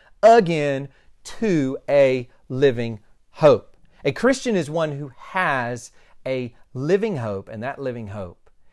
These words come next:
is based on the resurrection of Jesus Christ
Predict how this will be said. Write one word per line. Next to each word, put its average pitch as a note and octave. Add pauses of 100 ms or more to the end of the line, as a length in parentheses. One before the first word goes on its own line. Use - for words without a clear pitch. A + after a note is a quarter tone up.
(160)
is F#2+
based A#2
on D#2+ (240)
the G#2
resurrection G2+ (140)
of F2
Jesus G2+
Christ -